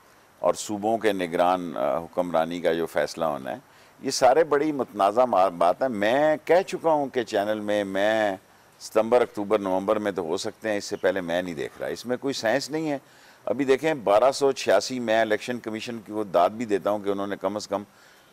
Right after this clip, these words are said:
जैसे फैसले किए, जिस तरह की हिम्मत बनी, इतने बारह सौ छियासी cases को, जिस शख्स ने ये clockwise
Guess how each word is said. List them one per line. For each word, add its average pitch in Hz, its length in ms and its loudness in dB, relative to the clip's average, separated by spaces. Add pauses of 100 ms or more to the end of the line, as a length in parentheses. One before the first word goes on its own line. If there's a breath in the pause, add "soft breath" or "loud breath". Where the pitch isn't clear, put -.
(300 soft breath)
जैसे 110 440 4
फैसले 107 440 2
किए, 95 380 0
जिस 90 280 -8
तरह 101 180 6
की 95 180 -8
हिम्मत 82 260 -4
बनी, 82 380 -4
इतने 101 280 -4
बारह 87 360 2
सौ 110 160 -8
छियासी 98 440 -2
cases 95 420 -6
को, 87 220 -6 (440 loud breath)
जिस 170 260 2
शख्स - 320 0
ने 160 100 -4
ये 151 160 2
clockwise 123 840 2